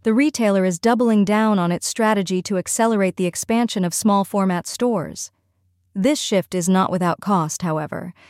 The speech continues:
as the planned closures are expected to result in a fifty million dollar charge related to employee termination costs. The silver lining for some employees may be the opportunity to transfer to nearby Macy's locations.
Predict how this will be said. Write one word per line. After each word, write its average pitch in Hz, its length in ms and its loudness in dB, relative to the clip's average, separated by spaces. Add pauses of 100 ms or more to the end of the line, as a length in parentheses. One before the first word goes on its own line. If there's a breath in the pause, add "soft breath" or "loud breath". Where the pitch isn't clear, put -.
(180 soft breath)
as 190 160 0
the 196 100 2
planned 220 380 2
closures 185 580 0
are 196 120 2
expected 214 520 -4
to 190 80 -2
result 190 440 0
in 175 100 0
a 175 60 2
fifty 233 320 0
million 208 380 4
dollar 180 280 2
charge 202 380 0
related 180 440 0
to 190 100 -2
employee 185 440 0
termination 190 600 0
costs. - 580 -8 (680)
The 185 120 0
silver 269 380 2
lining 226 360 2
for 185 100 -4
some 190 240 0
employees 175 580 0
may 214 140 2
be 226 140 0
the 196 160 2
opportunity 190 600 0
to 175 80 -4
transfer 208 480 -2
to 180 120 -2
nearby 185 420 4
Macy's 180 440 0
locations. 175 800 -4